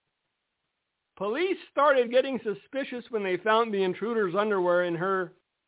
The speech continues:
bedroom. No, that's just me. I added that. I know. You're like, "What?" It wasn't that easy.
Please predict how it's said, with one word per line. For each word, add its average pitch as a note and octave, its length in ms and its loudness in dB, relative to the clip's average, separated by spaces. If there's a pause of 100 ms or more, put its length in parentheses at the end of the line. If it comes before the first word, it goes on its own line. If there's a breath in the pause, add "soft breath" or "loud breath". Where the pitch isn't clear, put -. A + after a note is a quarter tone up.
(120)
bedroom. E3 320 2 (280 soft breath)
No, G3+ 180 4
that's G3+ 300 2
just G3 200 -4
me. E3 360 -4
I F3 160 2
added E3 340 2
that. C3+ 300 -6
I F#3 160 4
know. G3+ 380 4 (220 loud breath)
You're G#3 120 4
like, G#3 160 4
"What?" C#5+ 580 4 (220)
It A3 280 -4
wasn't A#3+ 360 0
that G3+ 260 0
easy. D#3+ 460 -10